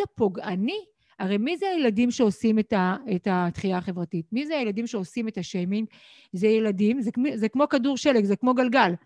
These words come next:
זה ילדים שנפגעו בעבר, ובחרו לצאת למעגל הפוגענות. יש ילדים שיוצאים למעגל הפוגענות ופוגעים באחר, מקטינים את האחר ומרגישים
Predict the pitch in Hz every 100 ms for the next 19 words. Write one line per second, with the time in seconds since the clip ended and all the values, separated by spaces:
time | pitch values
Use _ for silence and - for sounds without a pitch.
0 | _ _ _ - 208 240 240 311 330 294
1 | 247 208 240 240 214 190 214 185 185 170
2 | 190 - _ - - 220 208 233 277 370
3 | 403 392 466 427 285 247 254 254 320 359
4 | - 330 285 320 359 269 _ - - 262
5 | 294 349 294 262 277 269 226 285 262 240
6 | 214 214 240 233 226 202 202 214 220 -
7 | 196 240 226 214 180 208 190 196 - 226
8 | 240 240 196 - 214 202 190 190 185 226